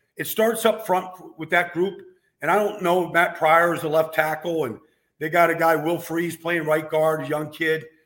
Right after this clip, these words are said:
drafted last year. But they didn't play well as a group, um,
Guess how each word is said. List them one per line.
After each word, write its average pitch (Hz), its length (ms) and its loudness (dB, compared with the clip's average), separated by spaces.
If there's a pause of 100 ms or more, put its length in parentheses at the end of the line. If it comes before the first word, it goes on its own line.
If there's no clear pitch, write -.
(140)
drafted 147 360 -2
last 151 360 0
year. 151 300 -4 (340)
But 156 120 -4
they 214 120 2
didn't 240 300 -2
play 208 200 0
well 175 280 4
as - 80 -8
a 156 60 -6
group, 160 380 -2 (720)
um, 147 480 0